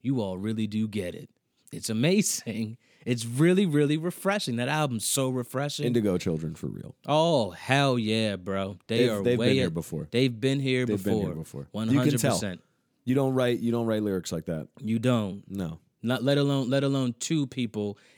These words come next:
Speaker 1: and they feed off each other so well, and they complement each other so perfectly on the track.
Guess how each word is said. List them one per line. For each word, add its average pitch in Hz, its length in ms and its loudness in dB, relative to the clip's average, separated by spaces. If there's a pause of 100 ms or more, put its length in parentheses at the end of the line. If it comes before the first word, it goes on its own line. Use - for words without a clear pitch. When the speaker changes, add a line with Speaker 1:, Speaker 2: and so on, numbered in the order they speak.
Speaker 1:
and 123 180 0
they 113 120 0
feed 156 380 0
off 120 260 -2
each 110 180 -4
other 104 240 -4
so 110 220 -4
well, 110 440 0
and 110 160 -2
they 104 260 -2 (280)
complement 117 540 0
each 113 200 -2
other 107 220 -2
so 113 240 0
perfectly 113 460 -4
on 107 120 -4
the 101 60 -6
track. 135 440 -2